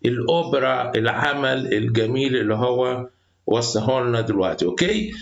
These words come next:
فنقرا المقدمة وبعدين نذهب إلى الحالة الأولى، أوكي؟ الفصل الثاني: الموت والحزن والمواساة، الرفض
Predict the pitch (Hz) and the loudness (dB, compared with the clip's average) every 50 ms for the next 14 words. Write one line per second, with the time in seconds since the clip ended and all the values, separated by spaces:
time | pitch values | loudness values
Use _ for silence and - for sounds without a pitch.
0 | - - _ - - 180 220 254 247 240 233 226 185 165 143 120 139 135 127 131 | -16 -16 _ 0 0 2 2 2 0 0 0 0 0 -2 0 0 -2 0 0 0
1 | 165 180 190 190 170 - 135 127 - 160 165 165 165 165 160 165 165 143 - - | 0 0 0 0 0 0 -2 0 -2 -2 0 0 0 0 0 0 -2 -2 0 0
2 | 123 131 143 143 151 143 131 120 117 117 117 - - 135 135 135 131 127 123 123 | 0 2 2 2 0 0 0 -2 -2 -2 0 0 0 2 2 2 2 2 2 0
3 | 120 123 - - - - 117 120 113 98 98 101 104 92 92 87 87 87 - 147 | 0 -2 -4 -4 -2 -2 -2 0 0 0 0 0 0 0 0 0 -2 0 0 0
4 | 156 160 160 156 - _ _ _ _ _ _ _ _ _ _ _ _ _ - - | 0 0 -2 -6 -10 _ _ _ _ _ _ _ _ _ _ _ _ _ -20 -20
5 | _ _ _ _ _ _ _ _ _ _ _ _ - 151 160 - 240 254 254 254 | _ _ _ _ _ _ _ _ _ _ _ _ 0 0 0 2 0 0 0 0
6 | 233 196 185 180 - - 190 196 214 233 233 233 226 226 220 220 214 214 160 156 | 0 -2 -2 -2 0 0 0 0 2 0 0 0 0 0 0 0 -2 -2 -2 0
7 | 147 147 180 208 214 214 208 208 214 214 - - - - 120 127 123 123 - 175 | 0 2 2 2 2 2 0 -2 -6 -8 -10 -10 -2 0 0 0 0 0 0 0
8 | 196 196 190 185 - - _ _ - 117 147 165 165 160 151 143 131 117 117 - | 0 0 -2 -4 -8 -12 _ _ 0 0 0 2 0 0 0 0 0 0 0 0
9 | 104 95 92 92 92 - - 120 127 139 165 185 226 220 220 185 | 0 0 0 -2 -2 -2 -2 0 0 0 0 0 0 -2 -4 -6